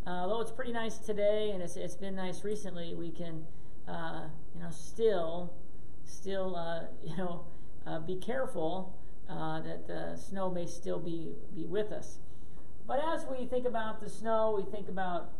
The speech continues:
Lent upcoming, really, as we conclude Epiphany.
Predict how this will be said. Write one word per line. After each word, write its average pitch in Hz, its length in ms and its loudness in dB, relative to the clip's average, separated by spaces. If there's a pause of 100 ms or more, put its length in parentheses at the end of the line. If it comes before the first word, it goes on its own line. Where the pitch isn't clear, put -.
Lent 233 360 0
upcoming, 170 520 0
really, 160 460 0
as 165 140 0
we 175 80 0
conclude 180 420 0
Epiphany. 180 640 0